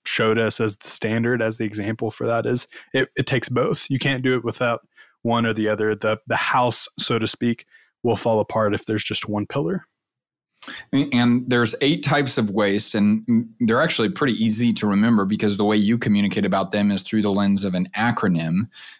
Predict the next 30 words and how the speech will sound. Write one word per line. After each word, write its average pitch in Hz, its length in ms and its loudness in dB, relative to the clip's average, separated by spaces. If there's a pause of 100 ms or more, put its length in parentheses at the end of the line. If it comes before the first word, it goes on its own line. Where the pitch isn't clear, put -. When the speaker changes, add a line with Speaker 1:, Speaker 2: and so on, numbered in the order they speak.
Speaker 2:
But 113 200 2
before 117 360 2
we 143 160 2
jump 123 320 2
into 107 760 2 (360)
what 107 440 2 (180)
each 120 240 2
of 107 180 0
them 104 300 2
is, 110 580 0 (240)
I'd 123 80 2
love 123 220 2
for 139 80 0
you 107 180 4
first 147 460 0
to 120 80 0
share 110 380 0 (100)
what 117 480 0
the 107 420 2
acronym 107 840 2
is 107 420 0
and 110 320 2
why 113 380 2
that's 110 280 0
actually 107 520 0
significant. 107 960 0 (380)
And 131 180 4
then 170 160 4
from 147 320 4
there, 151 520 2